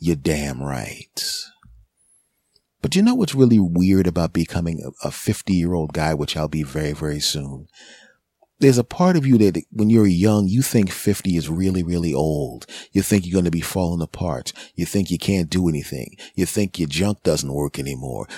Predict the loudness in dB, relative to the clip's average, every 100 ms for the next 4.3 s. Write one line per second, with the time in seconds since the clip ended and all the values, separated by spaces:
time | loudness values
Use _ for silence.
0 | 0 2 4 4 6 4 4 2 0 0
1 | -2 -2 -4 -2 0 2 0 -4 -10 _
2 | -20 _ _ _ _ _ _ _ 0 4
3 | 4 4 4 4 4 4 4 4 4 4
4 | 2 -2 -6